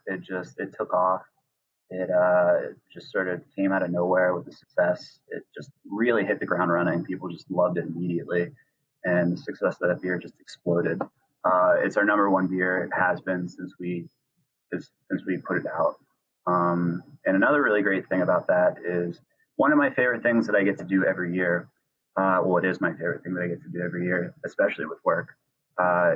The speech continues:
is that I travel to Yakima Valley, Washington to hand select all the hops that we use for all of our beers for the upcoming year. Uh, so I get to really, you know, pick apart that beer from, like,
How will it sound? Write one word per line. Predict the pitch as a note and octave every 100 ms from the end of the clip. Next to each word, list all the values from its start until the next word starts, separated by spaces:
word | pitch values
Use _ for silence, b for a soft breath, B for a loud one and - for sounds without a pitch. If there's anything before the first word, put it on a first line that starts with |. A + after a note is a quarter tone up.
| -
is | F#2 F2+ F2 -
that | F#2+ F2
I | G2 G2
travel | - G#2+ G#2 G#2 G#2 -
to | A2 G#2 G2
Yakima | G2 G2 G#2+ G2
Valley, | G2 G2
Washington | F#2 F#2+ G2 - E2+ - - F2 -
to | F2+ F2+ -
hand | G2 F#2+
select | - F2+ F2+ F2
all | F2+ F2+
the | F2+ -
hops | E2+ - -
that | -
we | F2
use | F2+ F2
for | -
all | E2+ E2
of |
our | E2+
beers | E2+ F#2 G2+ -
for | A#2+
the | A#2
upcoming | - - C4
year. | C#4 D4+ D4 _ _ _ _ _ _
Uh, | G2 G2+ F#2+
so | - A#2 G#2+
I | G2+ G#2
get | G#2 G2+ -
to | G#2 G2+ G2 F#2+ F#2
really, | F#2+ G2 G2+ G2 G2 F#2 F2+ _ _ _ _ _
you | F#2+ F#2+
know, | F2+ F2 E2+ E2+ - _
pick | A2 G2
apart | - G#2 G2+
that | - -
beer | F#2+ F2+ -
from, | F2+ F2 E2+ E2+ _ _ _ _ -
like, | F2